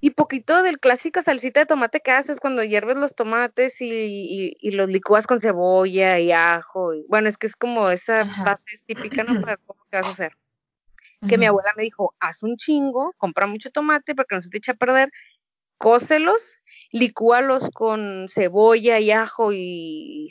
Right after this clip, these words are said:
Speaker 1: sal, pimienta, y en bolsitas, congélalo, en bolsitas Ziploc". Y yo,
Speaker 2: Güey,
Speaker 1: "El
Speaker 2: está muy
Speaker 1: caldo de pollo,
Speaker 2: buena.
Speaker 1: congélalo". Yo, "Ay, qué pendeja, eh, si no se te va a echar a perder el tomate, sacas la bolsita y ya, si hiciste carne, le echas el caldito".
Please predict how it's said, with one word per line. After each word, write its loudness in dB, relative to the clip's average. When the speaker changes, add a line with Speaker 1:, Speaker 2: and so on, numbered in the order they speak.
Speaker 1:
sal, 0
pimienta, -2
y -2
en 0
bolsitas, 0
congélalo, -2
en -10
bolsitas -4
Ziploc". -12
Y -6
yo, 6
Speaker 2:
Güey, 0
Speaker 1:
"El 2
Speaker 2:
está -8
muy 2
Speaker 1:
caldo 4
de 6
pollo, 0
Speaker 2:
buena. -4
Speaker 1:
congélalo". 2
Yo, 0
"Ay, -8
qué -6
pendeja, -2
eh, -4
si 0
no 4
se 2
te 4
va 6
a 4
echar 2
a 0
perder 0
el -2
tomate, -2
sacas 0
la 6
bolsita -2
y -2
ya, 2
si -12
hiciste -10
carne, -2
le -4
echas -14
el -4
caldito". -4